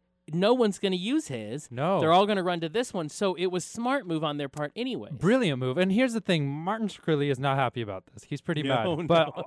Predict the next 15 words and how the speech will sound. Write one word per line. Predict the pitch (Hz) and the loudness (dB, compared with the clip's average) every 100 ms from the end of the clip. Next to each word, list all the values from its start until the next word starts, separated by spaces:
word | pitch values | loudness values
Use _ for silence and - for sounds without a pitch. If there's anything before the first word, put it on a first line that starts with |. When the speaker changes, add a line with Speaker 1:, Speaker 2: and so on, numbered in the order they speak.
| - | 0
Speaker 2:
I | 185 | 2
have | 269 233 | 6 6
one | 165 160 160 | 6 6 4
thing | 156 143 | 2 0
to | 143 | -2
say | - 127 | 0 -2
Speaker 1:
Makes | 123 | -2
Speaker 2:
to | |
Speaker 1:
me | 117 | -4
Speaker 2:
him. | 120 | -2
Speaker 1:
happy. | 113 107 104 - | -2 -4 -8 -8
Speaker 2:
Uh, | 135 135 127 | -2 0 4
welcome | 160 202 233 | 2 2 0
to | 214 | -2
capitalism, | - 190 190 165 110 107 113 117 135 | 0 0 2 0 -2 -4 -6 -8 -8